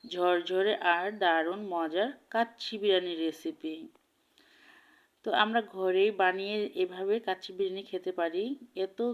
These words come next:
দুর্দান্ত স্বাদে ভরপুর এই রেসিপি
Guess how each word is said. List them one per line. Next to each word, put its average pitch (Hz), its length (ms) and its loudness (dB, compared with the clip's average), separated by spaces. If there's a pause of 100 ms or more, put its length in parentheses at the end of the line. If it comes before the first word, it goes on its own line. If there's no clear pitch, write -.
দুর্দান্ত 208 520 2 (200)
স্বাদে 175 420 0 (140)
ভরপুর 185 560 0 (220)
এই 180 100 0 (100)
রেসিপি 185 540 -2